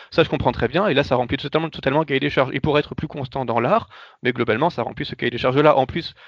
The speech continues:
l'épi-, le, euh, quand ils sont du designer, le designer est vraiment très cool. Tout l'épisode, le fascicule quatre-vingt-dix, euh,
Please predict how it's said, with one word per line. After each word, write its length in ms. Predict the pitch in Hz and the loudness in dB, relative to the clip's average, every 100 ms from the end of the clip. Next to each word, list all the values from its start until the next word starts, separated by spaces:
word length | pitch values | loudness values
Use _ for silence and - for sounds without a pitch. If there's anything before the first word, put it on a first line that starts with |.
| - 139 | -10 -4
l'épi-, 240 | 147 160 | -4 -2
le, 180 | 151 143 | -2 0
euh, 220 | 127 120 | 0 0
quand 180 | 151 - 156 | -2 -6 -6
ils 140 | 135 | -4
sont 100 | 143 | -6
du 140 | 139 | -10
designer, 340 | 131 135 139 143 | -6 0 2 2
le 60 | |
designer 280 | 131 127 127 120 | 0 0 0 0
est 20 | |
vraiment 240 | 113 113 | 0 0
très 160 | - 117 | -4 -8
cool. 260 | - 247 - - - | -4 -6 -6 -16 -16
Tout 100 | - | -8
l'épisode, 440 | 185 170 156 160 147 | -6 -4 2 4 4
le 60 | |
fascicule 380 | 131 147 - 156 | 0 -4 -6 -8
quatre-vingt-dix, 680 | - - 151 147 156 170 - | -6 -8 -6 -8 -8 -10 -4
euh, 120 | 120 | -4